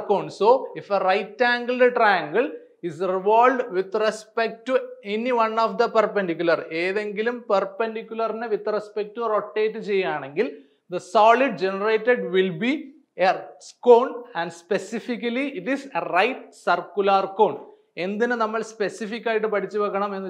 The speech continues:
ചോദിച്ചാൽ ഇന്നത്തെ ചോദ്യ പേപ്പറാണ് അതിന് ഏറ്റവും നല്ല ഉദാഹരണം. ചില ഓപ്ഷനിൽ കുറച്ചുകൂടെ ക്ലാരിറ്റി ഉണ്ടായിരുന്നു, എന്നാൽ ചിലതിൽ ഇല്ല. അത് നമുക്ക് അതിൽ ക്വസ്റ്റ്യനിലേക്ക് വരുമ്പോൾ നമുക്ക് കാണാം. അപ്പോൾ ഇവിടുത്തെ ഉത്തരം കോൺ. എന്നാൽ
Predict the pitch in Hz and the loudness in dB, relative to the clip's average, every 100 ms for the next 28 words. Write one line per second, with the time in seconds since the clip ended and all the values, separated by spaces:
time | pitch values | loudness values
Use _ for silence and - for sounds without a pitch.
0 | 180 185 185 247 247 170 180 175 175 170 | -4 -4 0 0 -2 -8 -8 -8 -6 -6
1 | 175 175 175 196 214 233 202 196 202 196 | -6 -8 -8 -2 -2 -2 -4 -6 -6 -6
2 | 180 170 156 151 175 226 302 - _ _ | -4 -2 -2 -2 -2 -2 -4 -12 _ _
3 | 185 180 170 - 202 240 - 175 180 214 | 0 2 0 -2 -8 -6 -4 -4 -4 -6
4 | 220 196 180 170 185 170 165 165 196 294 | 0 2 2 -2 -6 -2 0 0 -2 -8
5 | - _ _ 160 175 185 190 196 208 190 | -12 _ _ -6 -4 -2 0 0 -2 -2
6 | 233 - 190 185 185 180 180 180 185 - | -2 -4 -8 -6 -4 -4 -4 -6 -8 -6
7 | 190 180 180 175 202 196 180 175 151 185 | -6 -4 -4 -4 -4 -4 -4 -2 0 0
8 | 269 - - 143 170 175 175 170 190 247 | -4 -12 -10 -4 -2 -2 -2 -2 0 -2
9 | 262 - 220 170 - - _ _ 220 254 | -2 -6 -2 -2 -4 -20 _ _ -4 2
10 | 247 | 2